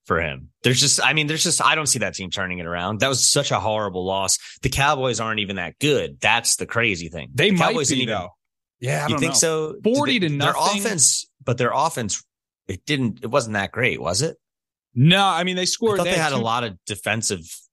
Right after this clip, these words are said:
Speaker 1: players.
Speaker 2: they had, they had two defensive touchdowns in the first quarter. I mean, that's when you
Speaker 1: And
Speaker 2: just
Speaker 1: two
Speaker 2: know.
Speaker 1: fumbles, right?
Speaker 2: Yeah,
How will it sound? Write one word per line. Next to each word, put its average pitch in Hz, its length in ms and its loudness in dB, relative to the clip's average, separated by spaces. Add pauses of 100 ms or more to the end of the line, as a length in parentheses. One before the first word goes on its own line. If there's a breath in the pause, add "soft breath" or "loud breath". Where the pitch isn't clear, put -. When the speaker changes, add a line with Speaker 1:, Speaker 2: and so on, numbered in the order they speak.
(720)
Speaker 1:
players. 147 320 4
Speaker 2:
they 190 100 2
had, 190 180 -2
they 226 100 0
had 202 160 -4
two 220 160 0
defensive 170 500 -4
touchdowns 151 480 -2
in 131 80 2
the 117 80 0
first 123 320 -4
quarter. 98 420 -4 (120)
I 123 100 -2
mean, 131 140 0
that's 147 200 -2
when 147 120 -4
you 135 80 4
Speaker 1:
And 151 160 2
Speaker 2:
just - 100 4
Speaker 1:
two 160 120 4
Speaker 2:
know. 117 80 -4
Speaker 1:
fumbles, 113 440 0
right? 113 280 0 (340)
Speaker 2:
Yeah, 131 420 2